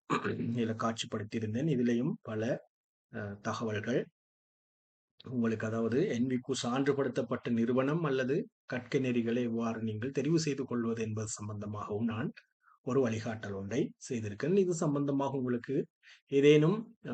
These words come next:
டவுட்ஸ்கள் இருந்தால், அதாவது ஏதும் சந்தேகங்கள் இருந்தால் நீங்கள் கமெண்ட் செக்ஷனில் உங்களுடைய, அ, வினாக்களை பதிவிடுங்கள்.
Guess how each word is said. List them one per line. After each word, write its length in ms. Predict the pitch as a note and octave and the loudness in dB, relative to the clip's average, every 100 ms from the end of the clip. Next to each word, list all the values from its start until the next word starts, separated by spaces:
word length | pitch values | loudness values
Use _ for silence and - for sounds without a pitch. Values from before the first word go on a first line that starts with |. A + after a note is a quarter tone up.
| A2+ A2+ | -4 -2
டவுட்ஸ்கள் 600 | A2 A#2 A#2 - - A2+ | 0 0 0 -2 0 -2
இருந்தால், 380 | G#2+ A2+ A2 A2+ | -2 -4 -2 -2
அதாவது 360 | G#2+ G#2+ G#2+ A2 | -4 -4 -4 -4
ஏதும் 200 | A2 A2+ | -4 -4
சந்தேகங்கள் 600 | A#2 G#2 A2 A2 G#2+ G#2+ | -4 -4 -2 -4 -4 -4
இருந்தால் 500 | A2 A2+ C3 F3+ - | -2 0 2 0 0
நீங்கள் 500 | A#2+ A2 G#2 D#3 - - | -6 -4 -2 -2 -2 -2
கமெண்ட் 260 | A#2 A2 A2 | 0 0 -2
செக்ஷனில் 500 | G#2 - G2+ C3 A#3 - | -4 -6 -4 -2 -2 -6
உங்களுடைய, 680 | - G#2 F#2+ F#2+ F#2 G#2 G#3 - - - - | -12 -8 -8 -6 -4 -4 -4 -8 -20 -20 -16
அ, 140 | A2 G#2 | -10 -8
வினாக்களை 600 | G#2 G2+ G2+ G2 G#2+ D3+ | -6 -8 -6 -6 -2 -2
பதிவிடுங்கள். 680 | - G#2+ G2+ F#2+ G2 A2+ G#3 | -4 -6 -6 -6 -6 -4 -4